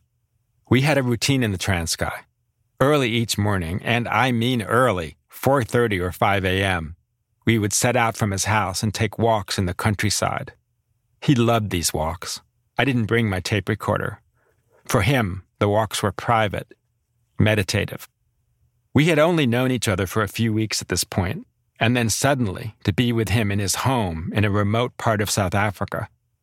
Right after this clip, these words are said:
with no aides, but bodyguards, no staff, but his cook,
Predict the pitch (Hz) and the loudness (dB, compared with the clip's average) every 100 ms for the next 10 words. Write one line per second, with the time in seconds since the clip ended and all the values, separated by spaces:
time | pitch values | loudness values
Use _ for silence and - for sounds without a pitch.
0 | _ _ 117 135 117 120 143 127 127 147 | _ _ 2 2 2 2 2 2 2 2
1 | 82 - - - _ _ _ - 95 - | -2 -6 -10 -12 _ _ _ -2 -2 0
2 | 117 113 107 90 90 - - _ _ 131 | 2 2 0 -2 -4 -8 -12 _ _ 2
3 | 135 - - 131 123 95 85 _ - 104 | 2 0 0 2 2 -2 -6 _ -4 -2
4 | 104 - - - 113 | -2 -4 -4 0 0